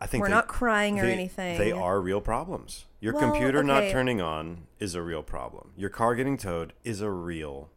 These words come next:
Speaker 1: problem. Like, those are, those are, those aren't just minor inconveniences. They, it, that's all about perspective. Our, to us, we get to say it's a minor inconvenience because guess what? We got our frickin' mojo, baby. But any one of the,
Speaker 2: Right.
Speaker 1: you know, someone out there, you get your car towed,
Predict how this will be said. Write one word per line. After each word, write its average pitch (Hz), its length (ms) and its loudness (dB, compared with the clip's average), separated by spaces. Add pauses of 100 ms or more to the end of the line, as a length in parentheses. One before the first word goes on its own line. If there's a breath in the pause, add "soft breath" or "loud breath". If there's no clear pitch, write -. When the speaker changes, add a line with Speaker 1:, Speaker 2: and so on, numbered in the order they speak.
(140)
Speaker 1:
problem. 71 460 -8 (340)
Like, 82 360 -8 (260 soft breath)
those 160 160 -2
are, 170 100 0
those 185 240 -4
are, 165 260 -2 (180)
those 147 120 -2
aren't 175 120 0
just 143 120 -4
minor 101 320 2
inconveniences. 98 600 -4
They, 95 240 -4 (240 soft breath)
it, 107 200 -8 (120)
that's 139 220 -2
all 175 100 4
about 139 200 0
perspective. - 640 -6
Our, 101 100 -6
to - 280 -6
us, 127 220 0
we 120 80 0
get 117 140 -4
to 110 80 -8
say 95 300 -2 (180 loud breath)
it's 98 140 -8
a 98 40 -2
minor 90 280 -2
inconvenience 87 500 -8
because 107 580 -4 (340 soft breath)
guess 85 220 -4
what? 127 260 -2 (300)
We 92 120 -6
got 76 220 -6
our 71 120 -8
frickin' 78 380 -10
mojo, 80 440 -6
baby. - 380 -18 (200 soft breath)
But 202 300 -2 (160)
any 107 140 -2
one 104 180 2
of 92 80 -4
the, - 100 -16
Speaker 2:
Right. 208 320 -4
Speaker 1:
you 190 60 0
know, 95 80 0
someone 110 300 2
out 175 160 2
there, 85 100 -2
you 87 100 -6
get 101 160 -4
your 95 60 -8
car 120 200 0
towed, 98 340 -2